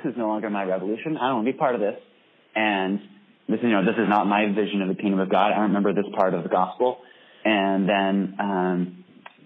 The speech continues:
men are all, you know, fighting over women and otherwise, like, not doing the thing. So the city falls. The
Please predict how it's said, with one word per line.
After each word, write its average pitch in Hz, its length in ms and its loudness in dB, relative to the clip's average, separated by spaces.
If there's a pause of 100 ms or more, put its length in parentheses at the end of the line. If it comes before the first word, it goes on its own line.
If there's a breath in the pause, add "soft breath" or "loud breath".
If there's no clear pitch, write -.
(100)
men 143 240 4
are 110 100 2
all, 95 240 2
you 101 100 -4
know, 95 180 -4
fighting 92 240 -2
over 85 160 -6
women 90 340 -2
and 85 260 -4
otherwise, 90 460 2
like, 85 180 0
not 85 300 0 (1040)
doing 87 200 2
the 85 80 0
thing. 76 340 0 (540 loud breath)
So 185 180 2
the 135 220 -2
city 170 580 0 (140)
falls. 82 320 0 (1500)
The 101 400 2